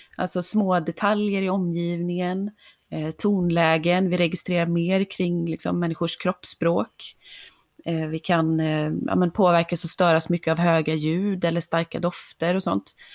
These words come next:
Eh, och dessutom har vi ofta en, en hög emotionell mottaglighet och en, liksom, hög empatisk förmåga. Och alla de här delarna sammantaget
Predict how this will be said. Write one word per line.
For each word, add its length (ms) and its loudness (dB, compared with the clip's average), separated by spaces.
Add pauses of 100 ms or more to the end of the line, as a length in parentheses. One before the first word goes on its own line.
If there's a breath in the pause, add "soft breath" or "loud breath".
(400 loud breath)
Eh, 500 0
och 240 -2 (200)
dessutom 600 0
har 260 4
vi 180 0
ofta 280 -2
en, 360 0 (720)
en 200 -2
hög 440 2
emotionell 540 2
mottaglighet 960 -2 (100)
och 280 -6
en, 200 -4
liksom, 260 -6
hög 240 2
empatisk 520 0
förmåga. 420 -2 (480 loud breath)
Och 180 4
alla 180 4
de 120 4
här 200 4
delarna 640 0 (480 soft breath)
sammantaget 1160 -2